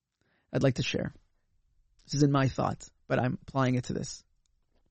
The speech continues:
I heard that when Nebuchadnezzar, when he, when he, when Nebuchadnezzar, uh,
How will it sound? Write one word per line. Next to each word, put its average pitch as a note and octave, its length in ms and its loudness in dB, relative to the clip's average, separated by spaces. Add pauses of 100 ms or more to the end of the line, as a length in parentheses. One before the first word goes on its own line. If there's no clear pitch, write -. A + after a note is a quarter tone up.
(1120)
I B2+ 80 2
heard D3+ 420 6 (1080)
that - 160 2
when C#3 320 4 (180)
Nebuchadnezzar, C#3+ 840 4 (1000)
when C#3+ 120 -8
he, E3 460 -8 (180)
when C#3+ 160 10
he, D#3 460 12
when - 100 2
Nebuchadnezzar, D#3 840 8 (640)
uh, A#2 300 0